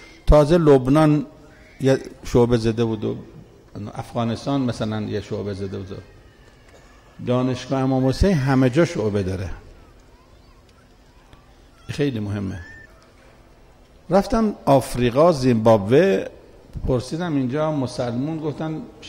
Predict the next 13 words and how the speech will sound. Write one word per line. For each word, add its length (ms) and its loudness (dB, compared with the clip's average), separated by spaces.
مسلمون 440 -6
هستن 320 -8
ولی 140 -8
اهل 200 -8
سنتن. 640 -8
گفتم 240 -6
"شیعه؟" 440 -2
گفتن 300 2
"یه 180 4
زن 260 0
شوهر 340 2
شیعه 380 -2
هست." 420 -2